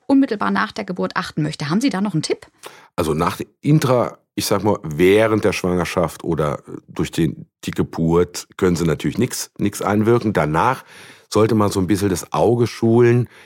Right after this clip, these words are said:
Speaker 2: wie liegt mein Kind? Also gerade das Hauptproblem ist ja der äußere Druck auf den weichen Schädelknochen und das passiert bei einer Lieblingsseite. Also wenn ich nach der Geburt sehe,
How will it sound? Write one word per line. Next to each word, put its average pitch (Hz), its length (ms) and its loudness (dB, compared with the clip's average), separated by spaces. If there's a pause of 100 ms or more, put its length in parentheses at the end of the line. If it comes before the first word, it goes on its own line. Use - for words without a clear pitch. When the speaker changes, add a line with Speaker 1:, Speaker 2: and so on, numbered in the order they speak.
(200)
Speaker 2:
wie 101 100 2
liegt 101 460 -2
mein 80 320 0
Kind? 62 440 -6
Also 85 260 -2 (200)
gerade 131 480 2
das 104 220 -4
Hauptproblem 98 720 2
ist - 120 -6
ja 98 60 2
der - 220 -2
äußere 101 480 2
Druck - 360 -2
auf 87 120 -6
den 69 220 -4
weichen 80 340 -2
Schädelknochen 113 720 0 (460)
und 95 300 0 (120)
das 95 200 0
passiert - 340 -2
bei 92 80 0
einer 87 140 2
Lieblingsseite. 76 680 -4
Also 92 200 -2
wenn 101 100 2
ich - 220 -2 (160)
nach 117 340 0
der 120 120 2
Geburt 107 420 2
sehe, 120 240 4